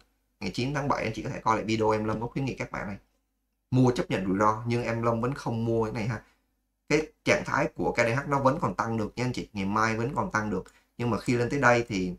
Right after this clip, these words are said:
em nghĩ sẽ tiếp tục gặp áp lực chốt lời anh chị. Còn tăng cao nữa thì hơi khó. Vẫn có thể tăng được.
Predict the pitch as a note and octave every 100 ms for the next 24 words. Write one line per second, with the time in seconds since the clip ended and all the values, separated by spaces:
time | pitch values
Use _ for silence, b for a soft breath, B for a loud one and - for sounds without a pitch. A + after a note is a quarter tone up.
0 | _ _ - A2+ G2+ F#2 C3+ - D#3+ -
1 | A2+ F#2+ - G2+ - A#2 G#2 A2 G#2+ G2+
2 | F#2 G2 F2 _ _ _ _ _ _ _
3 | _ _ _ _ _ - F#2+ A2 A2+ A2
4 | G#2+ G2+ - G2 A2+ - - B2+ - _
5 | _ _ _ _ _ _ A2+ C#3 - F2
6 | F2+ A2 A2 F#2